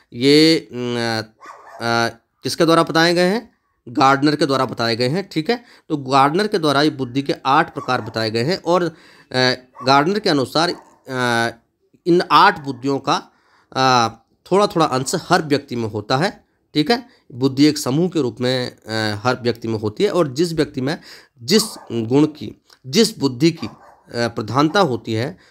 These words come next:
वह व्यक्ति उसी क्षेत्र में प्रगति करता है, ठीक है। तो ये बताया है गार्डनर के अनुसार। तो ये बहुबुद्धि सिद्धांत किसने दिया था? गार्डनर ने दिया था। ये महत्वपूर्ण पॉइंट है, इसने बुद्धि के आठ प्रकार बताए, ठीक है। आगे चलते हैं, ठीक है, आठ प्रकार हैं।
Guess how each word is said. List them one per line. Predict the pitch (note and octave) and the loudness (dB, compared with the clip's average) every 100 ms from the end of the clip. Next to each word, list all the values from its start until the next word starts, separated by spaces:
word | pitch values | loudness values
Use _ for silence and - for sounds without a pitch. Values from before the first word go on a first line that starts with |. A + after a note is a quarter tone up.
| _ | _
वह | C3 D3+ | 2 2
व्यक्ति | C#3 B2 - F3+ - | 2 0 -2 -10 -6
उसी | D3+ - | -6 -6
क्षेत्र | E3 B2 A2 | -6 -6 -6
में | G#2+ C#3+ | -6 -6
प्रगति | - G#2+ G2+ - | -4 -6 -8 -12
करता | - G#2 - | -12 -12 -14
है, | A2+ - _ _ _ - | -20 -20 _ _ _ -6
ठीक | C3+ G#3 | -2 0
है। | G#3+ - - | -2 -6 -6
तो | |
ये | B2 C3+ | 0 2
बताया | - C3+ B2+ | 2 2 2
है | D3 F3 | 2 0
गार्डनर | B2 A2+ A2+ B2 | 0 0 0 -2
के | A#2 | -2
अनुसार। | A#2+ A2 C#3 G3+ - - _ - | -4 -4 -4 -6 -8 -20 _ -4
तो | |
ये | C#3 | -2
बहुबुद्धि | A#2+ C3+ D#3+ D3 D3+ | 2 2 2 0 0
सिद्धांत | D#3 C3 C3 C3+ | -2 -2 -2 -2
किसने | C#3 D3 | -4 -4
दिया | C3+ B2+ | -2 0
था? | F#3+ | -2
गार्डनर | F3 B2+ A#2+ B2 | 0 0 0 0
ने | B2 | -2
दिया | A#2+ A2+ | -2 -2
था। | E3+ | 0
ये | E3+ | 0
महत्वपूर्ण | C3 A2+ A#2 C#3 A#2+ | -2 -4 -8 -10 -8
पॉइंट | A2 A2 | -8 -6
है, | D#3 - _ - - | -8 -10 _ -16 -10
इसने | C3 D#3+ | -4 -2
बुद्धि | B2 A2 A#2+ | -2 -2 -2
के | F#3 | -2
आठ | A#2+ A2+ | -2 -4
प्रकार | A2+ - E3 | -6 -6 -6
बताए, | B2+ - E3 - _ _ _ _ _ | -6 -10 -14 -20 _ _ _ _ _
ठीक | D3 | -2
है। | G3 F#3+ - | 0 -4 -4
आगे | A2 A2 | -2 -2
चलते | A2+ A2+ A2 | -2 -4 -4
हैं, | A#2+ F#3 - _ _ _ - - - - - - _ _ - | -6 -6 -10 _ _ _ -20 -20 -20 -20 -20 -20 _ _ -4
ठीक | A#2 | 2
है, | A#2+ | 2
आठ | G#2 G#2 G#2 | 2 -2 -2
प्रकार | - A#2 A2+ | -4 -2 -2
हैं। | D#3+ F3 | -4 -10